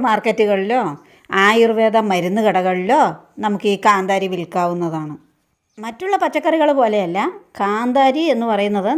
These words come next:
നല്ല ഡിമാൻഡുള്ള ഒരു സാധനമാണ്. സൂപ്പർ മാർക്കറ്റുകളിൽ കൊടുത്താലേ നമ്മൾ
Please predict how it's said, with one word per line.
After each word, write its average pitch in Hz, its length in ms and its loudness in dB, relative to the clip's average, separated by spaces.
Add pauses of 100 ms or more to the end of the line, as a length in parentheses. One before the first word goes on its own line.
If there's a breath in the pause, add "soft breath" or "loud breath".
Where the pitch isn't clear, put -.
നല്ല 208 200 -2 (140)
ഡിമാൻഡുള്ള 233 680 2
ഒരു 226 160 -4
സാധനമാണ്. 190 540 0 (920)
സൂപ്പർ 254 460 -4
മാർക്കറ്റുകളിൽ 277 580 0 (100)
കൊടുത്താലേ 226 460 0 (140)
നമ്മൾ 240 180 0